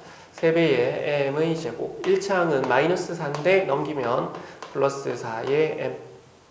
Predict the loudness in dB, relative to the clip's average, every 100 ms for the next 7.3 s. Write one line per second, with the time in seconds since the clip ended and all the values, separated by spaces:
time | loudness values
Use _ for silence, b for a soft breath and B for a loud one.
0 | -20 -20 B B B B B -2 0 0
1 | 0 8 8 8 6 2 0 -2 2 6
2 | 8 8 6 4 2 2 0 0 -2 -2
3 | -2 -6 -8 -2 0 2 2 2 0 0
4 | 2 2 2 0 0 0 -2 -2 -2 -2
5 | -6 -10 B B B B -2 0 2 0
6 | 4 4 4 0 -2 -2 -2 -2 -4 -6
7 | -8 -8